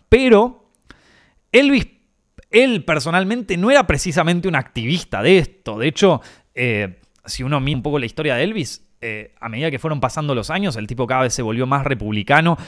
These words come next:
más paranoico, más fan de la ley y el orden, eh, y de hecho está la, la entrevista que tiene él con Nixon, ¿viste? O sea, donde él, él tiene una entrevista, él, él se junta en los años setenta con, con Richard Nixon. Acá en la película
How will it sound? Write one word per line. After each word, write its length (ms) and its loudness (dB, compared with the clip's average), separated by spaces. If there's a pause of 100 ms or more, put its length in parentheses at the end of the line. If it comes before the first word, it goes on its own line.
(120)
más 220 -2
paranoico, 720 2 (180)
más 480 2
fan 560 2 (240)
de 180 0
la 140 4
ley 220 4
y 40 4
el 120 2
orden, 500 2 (220)
eh, 520 0
y 600 0
de 180 -6
hecho 140 -4
está 320 -2
la, 220 -4
la 140 -4
entrevista 460 -2
que 100 -4
tiene 240 -4
él 100 -4
con 200 -6
Nixon, 400 -6
¿viste? 320 -6
O 20 -8
sea, 160 -6
donde 300 -6 (240)
él, 200 -4
él 180 -6
tiene 160 -4
una 180 -2
entrevista, 560 -4
él, 260 -2
él 140 -2
se 160 -8
junta 340 -6
en 80 -6
los 140 -6
años 180 -8
setenta 400 -6
con, 320 -8
con 180 -8
Richard 280 -4
Nixon. 260 -4
Acá 140 -2
en 60 -2
la 120 0
película 460 -2